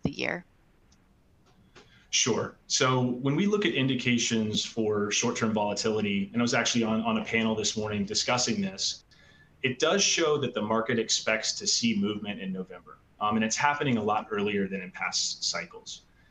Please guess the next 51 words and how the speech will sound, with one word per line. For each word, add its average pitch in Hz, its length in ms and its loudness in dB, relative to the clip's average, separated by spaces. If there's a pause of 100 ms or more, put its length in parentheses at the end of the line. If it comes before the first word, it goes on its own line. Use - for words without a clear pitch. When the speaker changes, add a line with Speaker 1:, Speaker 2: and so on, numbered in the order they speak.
(240)
Speaker 2:
We 127 120 2
also 170 340 2
know 123 180 2
that 117 140 0
the 113 80 2
election 113 340 2
is 104 80 0
going 110 220 0
to 104 80 -4
be 101 140 0
very 104 220 -2
close. - 600 -2 (140)
And 113 120 0
so 113 260 2
we're 123 160 0
seeing 156 400 0
a 123 40 2
lot 110 220 0
of 107 40 0
these 104 200 -2
market-based 104 520 -4
volatility 98 520 -6
measures 123 640 -4 (340)
continue 156 460 0
to 127 60 0
spike 107 380 -2
after 107 300 -2
the 98 140 -10
election. 90 480 -10 (840)
And 139 100 0
so 170 220 2
when 160 140 0
we're 147 80 0
thinking 240 360 2
about 147 240 0
the 107 60 -2
short 123 380 0
term, 101 500 -2 (300)
what 135 120 0
I 160 120 2
like 208 160 2
to - 80 -4
do 131 240 2
is 110 100 0
go 117 180 0
back 117 280 0
to 104 140 -6
goals 135 560 -2
and 113 120 -6
asset 101 300 -2
allocation. 82 480 -12